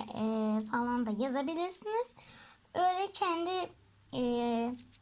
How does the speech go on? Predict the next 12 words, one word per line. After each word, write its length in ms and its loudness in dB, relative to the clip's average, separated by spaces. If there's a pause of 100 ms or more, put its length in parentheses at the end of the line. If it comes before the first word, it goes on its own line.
(600)
şeyiniz 560 0
de 60 2
olur, 220 2
markanız. 800 2 (680)
Öyle 260 2
gibi 320 -2
olur. 360 2
İsterseniz 600 2
boyayabilirsiniz 840 2
de 140 -2
dış 220 -4
kısmını. 420 -2